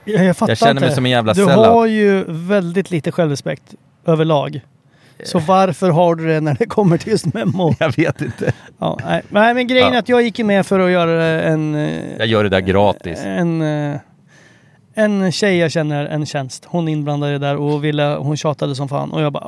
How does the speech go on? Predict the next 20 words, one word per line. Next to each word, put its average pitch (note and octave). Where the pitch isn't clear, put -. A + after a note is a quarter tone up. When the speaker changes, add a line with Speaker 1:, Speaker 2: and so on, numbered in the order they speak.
Speaker 1:
"Okej E3+
då, D3+
det D#3+
gör D#3+
väl C#3+
ingenting." C#3
Och E3+
tänkte D3+
att -
du D#3
är D#3
en E3+
som D3+
hör D3
av D#3+
sig. -
Men E3
Speaker 2:
Ja. G3
Speaker 1:
det G#3+
var, G3+